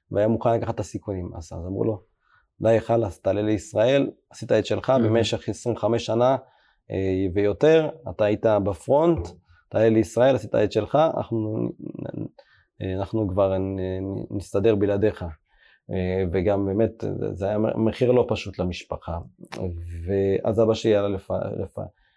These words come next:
Speaker 1: לפ-, חצי שנה לפניי, שלפני כן, שנה וחצי לפניי, על-, עלו...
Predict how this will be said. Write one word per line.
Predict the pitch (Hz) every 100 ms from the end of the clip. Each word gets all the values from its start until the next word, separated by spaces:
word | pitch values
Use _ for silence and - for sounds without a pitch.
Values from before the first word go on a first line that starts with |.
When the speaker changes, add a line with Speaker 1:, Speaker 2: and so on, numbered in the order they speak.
| _ _ - 98 101 90 -
Speaker 1:
לפ-, | 98 92 -
חצי | - -
שנה | - 107
לפניי, | - 156
שלפני | 151 110 104 151 196
כן, | 202 156 160
שנה | 156 127 123
וחצי | 123 135 135
לפניי, | 127 - 147 185 175
על-, | 123 123 -
עלו... | 113 120